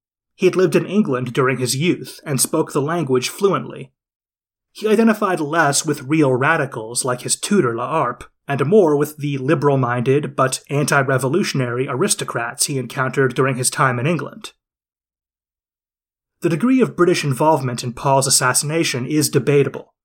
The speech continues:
but without question, they were massive beneficiaries of Paul's death.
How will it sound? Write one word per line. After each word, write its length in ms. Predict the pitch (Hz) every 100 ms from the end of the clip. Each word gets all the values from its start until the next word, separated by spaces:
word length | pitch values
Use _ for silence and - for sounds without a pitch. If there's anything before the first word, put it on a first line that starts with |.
| _
but 100 | -
without 340 | 139 147 214 208
question, 600 | - 180 165 - 120 113
they 120 | 160 175
were 140 | 208
massive 540 | 156 143 160 - 143 120
beneficiaries 840 | 131 127 175 - 120 113 123 120
of 160 | 131
Paul's 340 | - 139 113 113
death. 480 | - 127 123 -